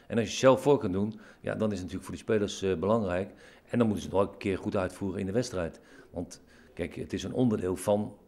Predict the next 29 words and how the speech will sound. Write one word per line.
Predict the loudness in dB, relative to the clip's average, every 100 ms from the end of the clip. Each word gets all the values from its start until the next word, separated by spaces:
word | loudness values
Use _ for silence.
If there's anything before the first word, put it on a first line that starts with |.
| _ -20 -20 -20 _
veel | 2 4
meer | 4 0
dingen | -4 -2
in | 0
de |
wedstrijd. | 2 2 0 0
Maar | 0 0 -4 -18 -20 -20 -20 -20 -20 -20 _ _ -12
als | -6
je | -4
de | 2
bal | 6 6
beheerst, | 6 4 2 -2 -6
dan | -4 -2
beheers | -2 0 0
je | 0
al | -2
vaak, | -2 -2 -2 -6
eh, | -6 -4 -6 -6
eh, | -10 -10 -8 -6 -8
eh, | -10 -14 _ _ -20 -20 -20 -20 _ _ -20 -18 -18 -18 -18 -16
het | -14 0
voetbal. | 2 2 -2
En | -2
daarnaast | -2 0 -2 -4
moet | -6
je | -6
natuurlijk | -6 -4 -2 -2 -8
ook, | -8
eh, | -8